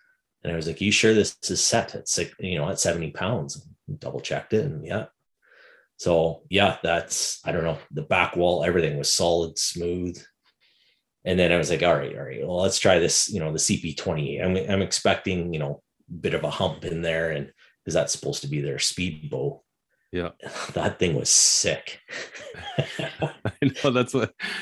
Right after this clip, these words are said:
Speaker 2: I know,
Speaker 1: It
Speaker 2: man.
Speaker 1: drew
Speaker 2: Like, yeah, it's funny.
Speaker 1: Oh, it drew back almost as nice as the three fifty. I was like, I couldn't, I'm sure there was some minor differences, but I was, like,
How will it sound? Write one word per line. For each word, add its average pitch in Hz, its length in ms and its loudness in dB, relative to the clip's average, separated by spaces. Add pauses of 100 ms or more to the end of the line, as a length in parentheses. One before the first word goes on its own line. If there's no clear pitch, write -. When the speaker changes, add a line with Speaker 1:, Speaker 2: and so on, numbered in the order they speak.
(260)
Speaker 2:
I 110 100 2
know, 123 240 6
Speaker 1:
It 110 40 4
Speaker 2:
man. 120 120 6
Speaker 1:
drew 123 40 8
Speaker 2:
Like, 120 240 4 (240)
yeah, 113 320 0
it's - 200 -8
funny. 92 440 -6 (140)
Speaker 1:
Oh, 151 480 8 (120)
it 151 160 8
drew 175 200 10
back 139 340 8
almost 131 380 6
as 110 140 4
nice 127 300 4
as 95 120 -6
the 104 140 0
three 120 220 2
fifty. 123 400 2
I 90 140 -4
was 87 120 0
like, 95 200 -2
I 92 60 -2
couldn't, - 300 -2 (100)
I'm 110 180 -2
sure 113 160 2
there 101 100 4
was 90 160 -2
some 85 160 0
minor 87 320 0
differences, 110 840 0 (120)
but 110 100 2
I 110 40 6
was, 101 120 2
like, - 260 -6